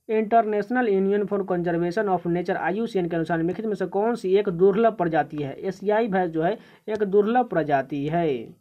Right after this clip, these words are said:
निम्नलिखित में से किस तारामंडल को शिकारी भी कहा जाता है? ओरायन को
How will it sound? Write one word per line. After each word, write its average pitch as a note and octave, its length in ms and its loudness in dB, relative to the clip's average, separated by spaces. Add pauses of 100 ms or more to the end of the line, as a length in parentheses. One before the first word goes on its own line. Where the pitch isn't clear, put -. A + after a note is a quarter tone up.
(520)
निम्नलिखित A3+ 300 -2
में A#3 80 -2
से G#3 120 0
किस B3+ 240 -6
तारामंडल F3+ 500 4
को G#3 120 0
शिकारी G3+ 480 2
भी A3 160 -2
कहा E3+ 200 2
जाता D#3 200 0
है? - 60 0
ओरायन G3 460 2
को A3+ 220 2